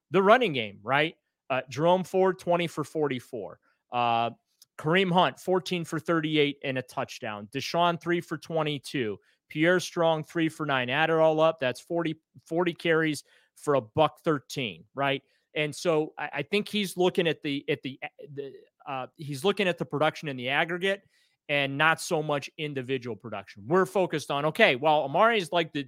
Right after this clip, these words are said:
the dude in the passing game, right? He's the guy getting the catches, getting the yards. I wouldn't say getting the touchdowns 'cause he only got two of 'em, but he's the only receiver that has caught a touchdown pass this year.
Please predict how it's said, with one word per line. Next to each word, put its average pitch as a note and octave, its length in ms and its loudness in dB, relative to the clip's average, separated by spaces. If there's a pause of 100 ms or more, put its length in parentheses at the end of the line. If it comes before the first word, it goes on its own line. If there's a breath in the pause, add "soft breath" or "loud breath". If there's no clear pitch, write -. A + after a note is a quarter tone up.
the D3 100 0
dude C3 500 0
in D3+ 160 -6
the C#3+ 60 -8
passing B2+ 400 -4
game, A#2+ 240 -8
right? C#3 200 -2
He's E3+ 220 -6
the F3 100 -6
guy D#3+ 380 4 (420)
getting F3+ 300 4
the F3 80 0
catches, D#3 520 -2
getting E3 280 -2
the D#3+ 60 -4
yards. D3+ 640 2 (680)
I C3 60 -2
wouldn't G#3 300 6
say G3+ 180 2
getting F3 300 2
the E3 60 0
touchdowns D#3 500 -2
'cause C#3 120 -12
he D3 60 -4
only D#3+ 140 -2
got C#3 200 2
two C#3+ 200 -2
of G#2 120 -4
'em, A2+ 200 -10 (680)
but E3 300 8
he's E3 240 -2
the F3+ 80 0
only G3 240 4
receiver E3+ 480 0
that D3 160 0
has D3 180 -4
caught D#3 300 4
a C#3+ 140 -2
touchdown C#3+ 500 -2
pass C3 300 -2
this B2 260 -8
year. D#3+ 360 2